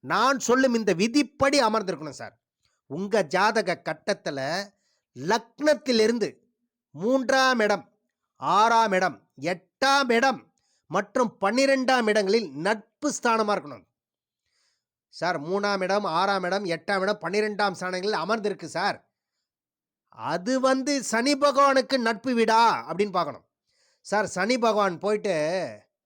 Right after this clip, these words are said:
விருச்சிக ராசியில அமர்ந்திருக்கான்னு வைங்க, எப்படி பலனை கொடுக்கும்? அது மூன்றாம் இடமா இருந்தாலும் பலன் கொடுக்காது சார். சில நிலைப்பாடுகள், அடுத்த நிலைப்பாடுகளும் சொல்றேன் கேளுங்க. அது மூன்றாம் இடம் இருந்தாலும்,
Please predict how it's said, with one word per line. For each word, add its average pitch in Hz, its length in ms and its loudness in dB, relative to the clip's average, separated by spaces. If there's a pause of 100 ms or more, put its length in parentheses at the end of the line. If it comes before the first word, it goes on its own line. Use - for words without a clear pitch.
(480)
விருச்சிக 247 520 -2
ராசியில 214 360 0
அமர்ந்திருக்கான்னு 196 540 -4
வைங்க, 165 180 -6
எப்படி 202 260 -8
பலனை 170 300 -8
கொடுக்கும்? 123 320 -16 (100)
அது 139 200 -12
மூன்றாம் 220 520 -2
இடமா 202 260 -2
இருந்தாலும் 180 360 -4
பலன் 190 280 -6
கொடுக்காது 196 420 -4
சார். 185 340 -6 (800)
சில 165 280 -6
நிலைப்பாடுகள், 208 720 0
அடுத்த 196 340 0
நிலைப்பாடுகளும் 196 640 -4
சொல்றேன் 175 240 -8
கேளுங்க. 160 240 -6
அது 139 140 -8
மூன்றாம் 220 440 -2
இடம் 208 140 0
இருந்தாலும், 202 400 -2